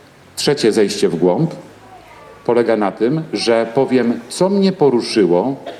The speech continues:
w wypowiedzi brata czy siostry. Gdzie on doświadczył Boga? Co,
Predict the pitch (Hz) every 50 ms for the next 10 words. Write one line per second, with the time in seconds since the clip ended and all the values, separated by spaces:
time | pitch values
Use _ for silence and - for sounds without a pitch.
0 | - - - - - - - - - - 98 92 - 123 123 120 113 101 110 117
1 | 107 92 85 98 104 120 135 135 135 - - 90 110 110 113 - 110 101 - 98
2 | 90 - 82 73 - - - 85 82 - - - - - - - - - - -
3 | - - - - - - - - - - - 104 107 101 131 127 127 127 120 113
4 | - - 110 104 - - - 92 85 85 80 80 - 85 - - - - - -
5 | - - - - - - - - - - - - - 165 160